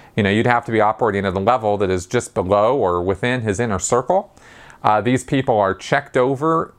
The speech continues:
intensively on that e-meter, asked questions all the time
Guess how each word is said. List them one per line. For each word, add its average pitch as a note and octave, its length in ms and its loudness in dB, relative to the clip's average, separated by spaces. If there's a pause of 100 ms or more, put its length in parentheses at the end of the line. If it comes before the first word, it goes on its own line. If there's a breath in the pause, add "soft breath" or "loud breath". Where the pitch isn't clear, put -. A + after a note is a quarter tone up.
intensively C#3+ 1040 -2
on G#2 480 -2 (160)
that F#2+ 340 -2
e-meter, D#3+ 540 0 (640 loud breath)
asked A2+ 340 -2
questions A#2+ 500 -2 (120)
all C#3 200 2
the D3+ 100 -2
time A#2+ 480 -4